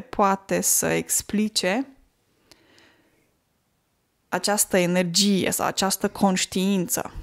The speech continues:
cum vreți voi să-i spuneți. Bun. Nu știu dacă știți că, în general, cuvintele au o frecvență foarte... Au... Cuvintele au o frecvență. Hai să zicem doar așa.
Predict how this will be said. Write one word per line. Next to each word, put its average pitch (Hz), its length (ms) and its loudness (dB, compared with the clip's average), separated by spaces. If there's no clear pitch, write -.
cum 247 180 6
vreți 180 220 4
voi 170 160 2
să-i - 180 -2
spuneți. - 600 -4
Bun. 185 520 2
Nu 233 120 4
știu 254 160 0
dacă 254 280 6
știți - 480 2
că, - 140 6
în 208 240 4
general, 226 460 8
cuvintele 196 600 2
au 196 100 6
o 208 40 4
frecvență 185 580 2
foarte... - 600 0
Au... 240 400 8
Cuvintele 277 460 6
au 254 200 8
o 240 40 8
frecvență. - 720 2
Hai - 160 -2
să 202 140 2
zicem 190 320 0
doar - 180 2
așa. - 400 -2